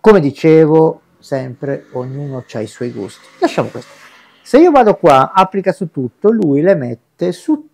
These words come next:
tutte le, eh, transizioni di tutte le immagini. Infatti se adesso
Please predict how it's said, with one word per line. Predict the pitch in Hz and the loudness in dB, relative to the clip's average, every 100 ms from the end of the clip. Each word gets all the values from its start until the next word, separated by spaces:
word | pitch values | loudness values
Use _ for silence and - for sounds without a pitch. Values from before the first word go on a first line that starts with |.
| _ | _
tutte | 302 269 - _ - 294 302 | 2 2 -4 _ 0 0 0
le, | 170 160 175 196 | 0 2 2 0
eh, | - 147 143 139 135 131 135 135 _ | -6 -6 -4 -2 -2 -4 -6 -10 _
transizioni | - 233 233 240 - 165 | -6 -4 -8 -10 -10 -8
di | 165 214 - | -6 -8 -4
tutte | 226 156 - _ _ 170 170 170 | -2 -2 -6 _ _ 0 0 -2
le | 139 135 - | -6 -6 -6
immagini. | 143 139 139 131 131 123 131 | -8 -8 -10 -8 -10 -10 -12
Infatti | 131 - - | -12 -16 -20
se | - | -14
adesso | 120 147 151 | -12 -10 -12